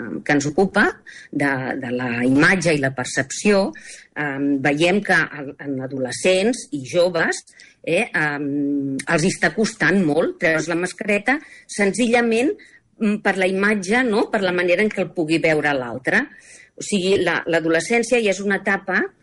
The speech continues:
on la inseguretat amb el propi cos està molt present. A veure, hi ha inseguretat en general,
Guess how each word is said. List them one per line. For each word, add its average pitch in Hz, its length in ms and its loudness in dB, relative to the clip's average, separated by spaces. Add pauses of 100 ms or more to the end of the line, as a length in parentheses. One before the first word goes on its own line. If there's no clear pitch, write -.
(380)
on 180 420 2
la 180 80 0
inseguretat 180 640 0
amb 196 140 0
el 170 160 -2
propi 190 340 0
cos 185 220 0
està 185 240 0
molt 202 220 0
present. 139 560 0 (280)
A 135 80 -10
veure, 139 200 -2
hi 143 100 0
ha 139 60 0
inseguretat 170 640 2
en 220 120 4
general, 143 520 0